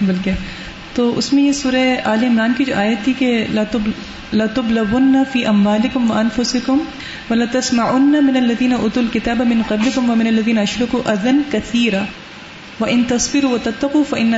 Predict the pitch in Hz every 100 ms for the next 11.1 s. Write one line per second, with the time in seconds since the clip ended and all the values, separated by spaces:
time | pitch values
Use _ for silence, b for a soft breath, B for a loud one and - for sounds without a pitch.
0 | 214 214 214 214 214 202 208 208 202 208
1 | 208 233 220 262 - - 214 277 285 -
2 | 220 262 285 277 262 214 185 208 190 -
3 | - B B B B 233 247 233 247 254
4 | 277 226 190 196 262 233 226 226 247 240
5 | 240 247 254 262 254 247 262 220 202 196
6 | 196 - - - B B B B - 226
7 | 196 214 214 214 240 247 226 240 277 285
8 | 269 - 262 233 233 254 262 190 196 240
9 | 294 - 269 269 240 - 233 226 247 254
10 | 214 226 233 240 247 226 240 262 226 214
11 | 233